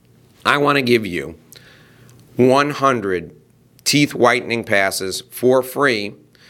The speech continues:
that you can use in the next three months." The next fifty weddings you photograph in the next three months,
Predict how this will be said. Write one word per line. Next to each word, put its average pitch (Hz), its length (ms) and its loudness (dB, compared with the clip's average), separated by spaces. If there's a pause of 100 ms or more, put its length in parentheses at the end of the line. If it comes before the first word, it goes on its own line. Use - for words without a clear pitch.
(180)
that 104 160 0
you 113 140 -4
can 117 200 -4
use 110 340 -4
in 107 140 -6
the 107 100 -4
next 101 240 -2
three 101 220 -6
months." 87 400 -8 (880)
The 120 160 6
next 123 420 0
fifty 165 400 4
weddings 117 460 2
you 120 100 4
photograph 90 680 2
in 95 120 -6
the 98 80 0
next 101 280 -2
three 113 160 0
months, 123 400 -2